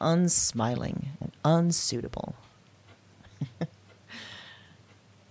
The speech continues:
The parents finally got so frustrated they dumped her at a nunnery. <laughs> They weren't even fucking Catholic, and they had to hunt one down. They found one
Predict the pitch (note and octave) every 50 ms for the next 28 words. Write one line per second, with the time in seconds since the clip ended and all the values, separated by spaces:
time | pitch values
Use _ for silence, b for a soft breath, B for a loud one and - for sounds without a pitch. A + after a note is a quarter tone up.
0 | - - - - - - - - - - - - - _ _ - - - - F3+
1 | F3 D#3+ D#3+ D#3 - - C#3+ C#3 C3 C3 C3 B2+ B2+ B2 - - C3+ A#2+ - -
2 | - C3+ C3+ - - - C3+ A#2 B2+ B2+ - C3+ C3 - - - C3 B2+ C3 B2+
3 | - C#3 B2+ B2 A#2+ A#2 A2+ A2 A2+ A2+ A2+ A#2+ B2+ D3 C#3 C3 - - - -
4 | - - - - - - - - - - B B B B B B B B B B
5 | B B - - A#3 B3 C4+ D#4 F4+ F4 E4 C#4+ C4 A3+ - - - - - -
6 | G#3+ G#3+ G3+ - B3 A#3 A#3 C#4 - - - - - - - B B B B B
7 | B B B - F#3 F#3 G3 G3 G#3 G#3 F#3+ - F3 - - - G3+ G#3+ G#3+ -
8 | G3+ G3 G3 G3 G3+ E3+ - E3 D#3+ F#3 A3+ G3+ - - - C3+ - - - -
9 | - - - - - - - - - - - - - - - - - - - -
10 | _ _ - - - _ - - _ - - - - - - _ - - - _
11 | - - D#3 - - D3+ F#3 G#3+ G#3+ D3 G#2 A2 C3+ F3+ F3